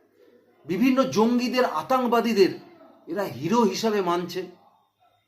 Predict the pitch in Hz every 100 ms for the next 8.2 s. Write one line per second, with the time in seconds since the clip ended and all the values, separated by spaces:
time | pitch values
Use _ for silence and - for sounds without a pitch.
0 | - 202 254 - 285 247 185 185 - -
1 | 269 254 202 208 202 226 214 139 - _
2 | _ _ - _ _ _ _ _ _ _
3 | _ 139 135 165 175 247 240 262 - -
4 | 185 285 294 269 - 214 165 131 - -
5 | _ _ _ _ _ _ _ _ _ _
6 | _ _ _ - _ - 165 254 285 254
7 | 262 254 247 226 214 226 226 220 202 208
8 | - 214